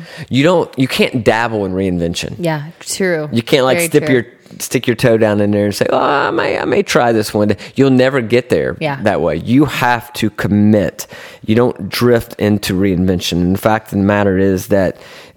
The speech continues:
Speaker 1: um, you know, you're, you're not gonna have any level of success at all if you don't just fully commit.
Speaker 2: Mm-hmm.
Speaker 1: Um, and that doesn't mean that you have to leave whatever you're currently doing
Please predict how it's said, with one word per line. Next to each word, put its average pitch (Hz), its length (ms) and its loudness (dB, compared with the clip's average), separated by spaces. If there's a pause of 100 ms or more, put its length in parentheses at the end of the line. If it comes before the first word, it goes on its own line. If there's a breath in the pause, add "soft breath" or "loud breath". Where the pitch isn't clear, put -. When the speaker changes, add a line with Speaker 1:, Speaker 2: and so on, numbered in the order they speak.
Speaker 1:
um, 92 480 -2
you 107 140 -2
know, 92 280 0 (480)
you're, 117 320 0
you're 117 160 0
not 120 280 2
gonna 107 140 -2
have 101 200 0
any 107 160 0
level 95 340 0
of 92 80 -4
success - 500 -4
at 87 60 -2
all 87 300 0
if 92 160 -6
you 92 60 -2
don't 95 260 0
just 98 180 -4
fully 98 540 -2 (480 soft breath)
commit. 101 480 0
Speaker 2:
Mm-hmm. 160 720 -10
Speaker 1:
Um, 95 440 0 (340)
and 123 220 2
that 196 260 -2
doesn't 240 340 0
mean 135 520 2 (260 loud breath)
that 131 160 4
you 131 140 2
have 123 160 -2
to 120 80 -2
leave 107 440 0
whatever 127 280 4
you're 117 180 0
currently 113 440 0
doing 127 500 0